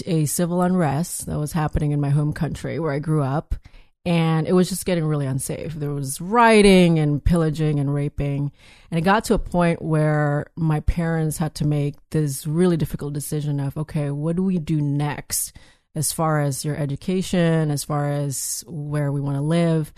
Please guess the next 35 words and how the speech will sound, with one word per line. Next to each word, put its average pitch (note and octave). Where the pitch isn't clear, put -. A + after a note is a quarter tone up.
And F#3
so F#3+
that F3
whole A#3+
process E3+
was, D#3
I'm D#3
making F3
a D3+
long D3+
story D3+
short, A3
obviously, D3+
the C#3
whole G3
process D#3
was D3+
probably D3
about D3
two A3
months, E3
two -
months F3
long, D#3+
well, G#3
maybe A#3+
three -
months. C3
And E3+
so G3
they F3+
did F#3+
finally D#3+
decide, D3+
"Okay, D3+